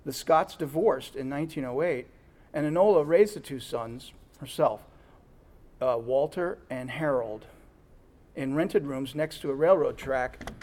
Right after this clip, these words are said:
in Danbury. Both sons contributed to the household. Walter was a clerk at a hardware store, and Harold found work as a mechanic in an auto garage. He served in the military during World War One and was stationed in France. Um,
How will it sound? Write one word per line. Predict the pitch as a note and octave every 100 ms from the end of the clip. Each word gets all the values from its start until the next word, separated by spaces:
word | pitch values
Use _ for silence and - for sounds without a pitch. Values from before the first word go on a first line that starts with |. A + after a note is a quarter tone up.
| - - - - C3+
in | C3
Danbury. | C#3+ B2+ A#2 A2+ - - - - -
Both | E3+ G3
sons | - F#3 E3
contributed | D#3+ D3+ E3 D#3+ D3+
to |
the | C#3+
household. | D#3 D3 D#3+ D3 D3 - - -
Walter | C3+ C#3+ D3 D#3+
was | C3
a | C#3
clerk | - E3 D#3+
at | C#3
a | C#3
hardware | F#3 F3+ F3
store, | - E3 E3
and | D3+ D3
Harold | D#3 D3+
found | C#3 D#3+ D3
work | C#3 C#3
as | -
a | C#3
mechanic | C#3 D3+ D3 C#3
in |
an | B2+
auto | - D#3+ C#3+
garage. | B2 A#2+ A2 A2 - - - - - - - - - - -
He | C#3+
served | - F3 D#3+
in | D#3
the |
military | E3+ F3+ F#3 E3 D#3+
during | D3+ D3 C#3
World | D3 C#3
War | C3 B2+
One | C#3+ E3
and | G3
was | C#3+
stationed | - D#3+ D#3+ D#3+ C#3+
in | C3+
France. | D3 D3 B2 G2+ - - - - - - - -
Um, | C3 B2+ B2+